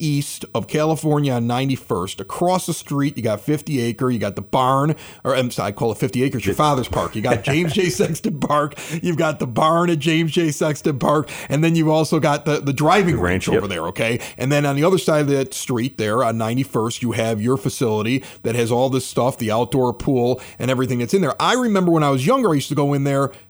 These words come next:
Speaker 1: I used to, I used to use it as a gym.
Speaker 2: Yep.
Speaker 1: They used to have a gym. Is there still gym
Speaker 2: Correct.
Speaker 1: equipment in
Speaker 2: Yep.
Speaker 1: there? And can you get a membership to go in there and use it?
Speaker 2: Absolutely. Yep. The fitness center, uh, has, uh, weights, free weights, uh,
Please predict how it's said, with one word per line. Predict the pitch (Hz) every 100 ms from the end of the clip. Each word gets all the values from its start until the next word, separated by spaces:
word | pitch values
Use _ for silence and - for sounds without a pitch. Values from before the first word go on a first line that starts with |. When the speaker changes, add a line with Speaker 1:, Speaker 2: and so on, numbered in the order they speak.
| -
Speaker 1:
I | 151
used | 156 -
to, | 139 -
I | 139
used | 143 -
to |
use | 139 131
it | 123
as | 101
a | 101
gym. | 156 - - _ -
Speaker 2:
Yep. | 135
Speaker 1:
They | 139
used | 165 202
to | 165
have | 135
a |
gym. | 123 139
Is | 185
there | -
still | - 190 147
gym | 165 175
Speaker 2:
Correct. | 175
Speaker 1:
equipment | 202 190 190
in |
Speaker 2:
Yep. | 196
Speaker 1:
there? | 196
And | 160
can | 165
you | 165
get | 143 185
a | 170
membership | 180 196 180 - 110 - - _ -
to | 151
go | 151 151
in | 156
there | 156 143
and | 131
use | 131 -
it? | - -
Speaker 2:
Absolutely. | 87 - - 95
Yep. | 101 -
The | 92
fitness | - 117 101 -
center, | 104 110 95
uh, | 90 85
has, | 90 78
uh, | 92 85 80
weights, | 95 123 127
free | - 131 131
weights, | 117 113 107 -
uh, | 85 87 85 80 80